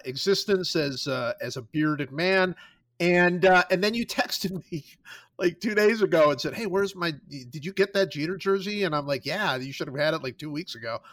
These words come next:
And, uh, and you said, "No, I don't have it." And then I went and looked,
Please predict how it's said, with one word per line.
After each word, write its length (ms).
And, 520
uh, 340
and 160
you 60
said, 160
"No, 120
I 100
don't 120
have 180
it." 140
And 100
then 120
I 80
went 180
and 100
looked, 240